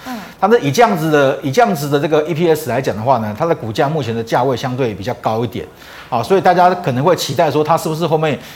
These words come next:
Speaker 2: 要有更大的成长性，否则的话，基本上它技术面来讲的话，应该会在那边做个盘整的动作。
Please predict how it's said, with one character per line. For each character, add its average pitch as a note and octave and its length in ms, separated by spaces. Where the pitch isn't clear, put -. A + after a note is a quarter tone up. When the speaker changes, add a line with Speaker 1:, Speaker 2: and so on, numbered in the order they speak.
Speaker 2:
要 F3 160
有 A2+ 60
更 D3+ 180
大 D3 160
的 - 20
成 C#3 160
长 A#2 180
性， G#2+ 220
否 B2 160
则 B2 100
的 D3 60
话， E3+ 140
基 - 120
本 C3+ 80
上 C3+ 220
它 G#3 120
技 G#3 160
术 F3+ 140
面 E3+ 160
来 C3+ 100
讲 D3 140
的 A#2 60
话， C#3 120
应 D#3 80
该 D#3 100
会 D#3 140
在 D3+ 100
那 C#3 40
边 C#3 120
做 C#3+ 120
个 B2+ 60
盘 A2 220
整 G#2+ 120
的 G2+ 60
动 A2 200
作。 G#2 220